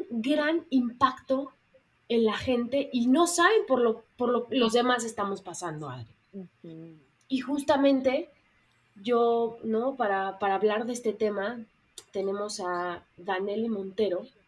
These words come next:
Speaker 1: que antes de presentarla, quiero hacer un paréntesis. Eh, hay que saber a quién seguimos en redes, Adri. Y saber
Speaker 2: Sí.
Speaker 1: identificar cuando algo me está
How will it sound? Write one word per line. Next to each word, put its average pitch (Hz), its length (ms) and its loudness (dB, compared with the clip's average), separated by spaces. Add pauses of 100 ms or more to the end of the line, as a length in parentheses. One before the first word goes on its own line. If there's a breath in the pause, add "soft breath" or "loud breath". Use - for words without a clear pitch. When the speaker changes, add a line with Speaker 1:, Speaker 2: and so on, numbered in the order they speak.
(200)
Speaker 1:
que 185 80 -10
antes 190 240 -6
de 180 80 -4
presentarla, 170 680 -6
quiero 175 180 -4
hacer 170 200 -6
un 175 120 -8
paréntesis. 170 720 -6 (640)
Eh, 214 460 -2 (480)
hay 277 200 -2
que 339 280 2 (200)
saber 262 420 2
a 277 100 0
quién 269 200 0
seguimos 240 500 -4
en 196 100 -6
redes, 180 400 -8
Adri. - 200 -20 (1200)
Y 233 120 -2
saber 247 640 2
Speaker 2:
Sí. 269 80 -2
Speaker 1:
identificar 233 960 -2 (280)
cuando 233 420 2
algo 302 380 2
me 277 160 4
está 262 640 2